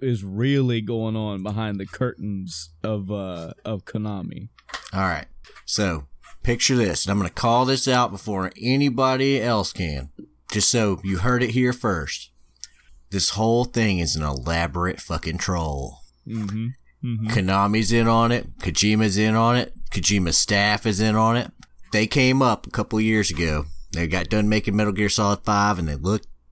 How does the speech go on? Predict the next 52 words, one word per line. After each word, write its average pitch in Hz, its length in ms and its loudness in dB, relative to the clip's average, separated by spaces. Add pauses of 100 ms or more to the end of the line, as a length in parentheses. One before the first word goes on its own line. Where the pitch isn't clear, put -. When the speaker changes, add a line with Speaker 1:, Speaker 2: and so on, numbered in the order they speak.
Speaker 2:
towards 113 260 0
the - 80 -4
future, 113 420 0
and 98 100 2
they 87 100 0
said, 82 320 -2 (380)
"Man, 101 540 0 (340)
we're 135 200 -2
gonna 95 200 0
have 90 280 -2
to, 64 280 -6 (220)
you 90 160 -2
know, 76 240 -4 (160)
we're 175 140 -2
gonna 117 140 2
have 92 180 0
to 80 80 -6
make, 101 360 0
like, 92 280 0 (400)
it's - 120 -2
gonna 131 160 2
be 95 80 2
a 90 40 0
couple 107 240 0
years 120 380 2
before 101 320 -2
we 104 140 2
can - 140 -4
shit 107 240 2
out 101 180 2
another 95 240 2
one 95 100 2
of 85 60 0
these 80 140 -2
games. 98 580 0 (240)
What 92 260 -2
are 123 60 0
we 110 160 2
gonna 90 240 2
do?" 98 460 -2 (320)
And 76 160 -4
they 71 80 -4
looked 82 260 -2
at 87 140 0
each 87 220 0
other, 85 340 -2 (100)
and 73 140 -4
they 69 100 -4
said, 67 400 -4 (360)
"Fucking 85 340 -2
pachinko 82 600 0
machines." 69 800 -4